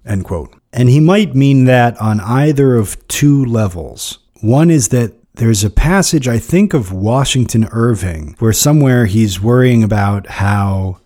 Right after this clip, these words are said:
in the future people won't even have time to read all the summaries of books.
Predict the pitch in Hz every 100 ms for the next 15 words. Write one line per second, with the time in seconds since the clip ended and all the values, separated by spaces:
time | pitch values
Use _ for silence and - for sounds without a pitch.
0 | _ - 104 101 - 156 - 139 120 110
1 | - _ - 139 135 123 120 127 131 120
2 | 117 107 110 - 117 120 117 110 - 101
3 | 117 123 113 104 98 95 - 165 113 95
4 | 87 - 90 - 73 - - -